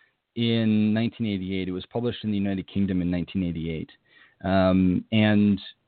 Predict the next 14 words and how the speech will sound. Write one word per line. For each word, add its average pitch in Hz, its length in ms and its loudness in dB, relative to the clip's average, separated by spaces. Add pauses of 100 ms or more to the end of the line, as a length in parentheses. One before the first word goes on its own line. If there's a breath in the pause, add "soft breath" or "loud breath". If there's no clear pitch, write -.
(160)
it's, 107 160 -6 (140)
uh, 98 260 0
it's 101 140 -8
an, 101 220 -2
it's 95 140 -14
an 95 140 -8
interesting 113 380 -6
novel, 95 400 -4 (100)
um, 95 460 2 (300)
uh, 90 440 -8 (560)
worth, 135 240 0 (220)
worth 123 300 -2
reading, 110 240 -2
worth, 180 200 0